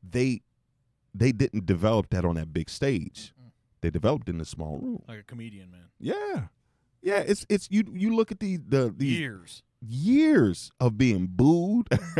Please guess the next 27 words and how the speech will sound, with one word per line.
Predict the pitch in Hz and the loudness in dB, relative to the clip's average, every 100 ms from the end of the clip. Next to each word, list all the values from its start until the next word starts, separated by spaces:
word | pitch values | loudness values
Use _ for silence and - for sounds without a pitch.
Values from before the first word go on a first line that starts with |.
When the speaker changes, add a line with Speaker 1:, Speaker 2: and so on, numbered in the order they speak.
| 165 | 0
Speaker 1:
<laughs> | - - - - - | 0 -16 -16 -6 2
of | 139 110 | 2 4
being | 127 131 110 104 | 4 4 2 -2
talked | 85 190 185 - | -2 2 2 2
about, | 170 165 165 165 - | -4 -2 0 0 0
of | 113 101 | -2 0
being | 98 123 110 98 - _ - 98 | 2 2 2 -2 -8 _ -18 0
discredited. | 113 - - - 135 190 185 190 - _ _ _ _ | 0 0 -8 -2 0 2 2 -2 -4 _ _ _ _
I | 131 | -2
see | 135 - 180 196 | -2 -2 -2 -2
all | - 160 151 | 0 0 2
of | |
these | 135 123 | 0 -2
people | - 135 123 | -4 -4 -2
who | 113 | -2
are | 90 - | -4 -4
thriving. | 113 107 107 90 90 | -2 0 0 -2 -6
I | |
see | - - 214 127 - - | -8 -6 -2 -2 -4 -16
<clears throat> | _ - | _ 0
the | 233 175 123 85 90 | 2 4 2 -2 -2
Kevin | - 110 87 | 0 0 0
Harts | 101 101 78 - | 2 2 0 0
where | 92 87 - - _ - | 0 0 -4 -18 _ -2
he, | 127 113 - _ | 0 0 -2 _
he | 113 117 | -2 -2
spent | - - 120 | -2 -4 -6